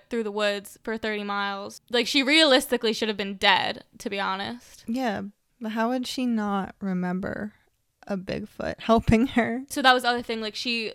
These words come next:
Speaker 1: had, like, very little memory of it, and, like, the very few things she could remember were, like, "Oh, I remember sleeping in warm grass. I remember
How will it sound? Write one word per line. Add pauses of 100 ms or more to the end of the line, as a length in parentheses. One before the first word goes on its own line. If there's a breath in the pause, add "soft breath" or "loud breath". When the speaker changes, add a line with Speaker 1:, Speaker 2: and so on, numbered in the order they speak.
Speaker 1:
had,
like,
very
little
memory
of
it,
and,
like,
the
very
few
things
she
could
remember
were,
like,
"Oh,
I
remember
sleeping
in
warm
grass.
I
remember